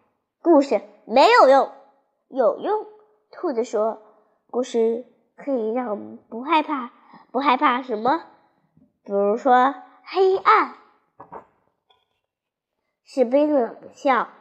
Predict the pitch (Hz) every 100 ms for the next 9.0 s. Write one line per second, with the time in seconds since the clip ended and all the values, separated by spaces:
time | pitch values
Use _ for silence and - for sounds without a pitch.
0 | _ _ - 320 302 330 247 _ _ -
1 | 359 294 226 - _ _ _ - 415 381
2 | 415 523 - 302 269 202 175 208 269 339
3 | 339 - 320 254 302 247 240 233 - _
4 | _ _ - 302 269 262 403 539 - -
5 | _ _ _ _ 226 233 240 262 233 214
6 | 208 214 _ _ _ _ _ _ _ _
7 | _ _ _ _ 277 247 - 202 - _
8 | _ _ _ _ _ _ - 277 277